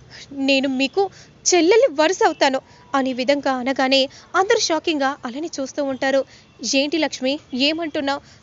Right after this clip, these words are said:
అప్పుడు వెంటనే, "నేను చెప్తాను మిత్ర" అని అంటూ జయదేవ్ వెంటనే జరిగిందంతా కూడా చెప్తూ ఉంటాడు.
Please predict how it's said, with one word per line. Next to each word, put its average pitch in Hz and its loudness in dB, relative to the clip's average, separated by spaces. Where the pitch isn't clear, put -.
అప్పుడు 269 -2
వెంటనే, 262 0
"నేను 285 2
చెప్తాను 277 0
మిత్ర" 262 2
అని 269 0
అంటూ 262 0
జయదేవ్ 254 0
వెంటనే 262 -2
జరిగిందంతా 330 -4
కూడా 262 -2
చెప్తూ 269 -4
ఉంటాడు. 262 2